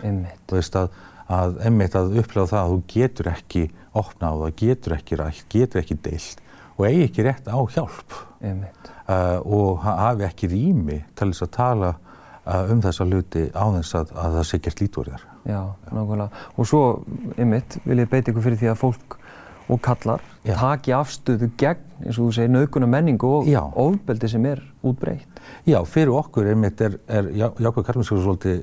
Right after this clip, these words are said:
Speaker 2: skemmtilegt og spennandi hugtak
Speaker 1: Já.
Speaker 2: af því að það að taka einmitt afgerandi afstöðu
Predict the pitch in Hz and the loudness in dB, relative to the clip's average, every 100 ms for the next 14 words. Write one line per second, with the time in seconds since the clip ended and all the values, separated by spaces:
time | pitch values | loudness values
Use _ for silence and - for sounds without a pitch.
0 | - - 131 - 90 82 - - 104 85 | -4 -4 -4 -2 -2 -2 -12 -14 -8 -6
1 | - - 175 101 80 95 135 - 78 82 | -2 -2 0 -2 0 2 2 0 -6 -4
2 | 113 101 107 101 98 92 104 101 117 120 | -6 -6 -4 0 2 2 2 0 -2 -2
3 | 147 - 104 107 85 110 117 - 87 95 | -2 -2 -2 -2 -2 -2 -2 -2 -2 0
4 | 104 - 98 87 | -2 -2 0 0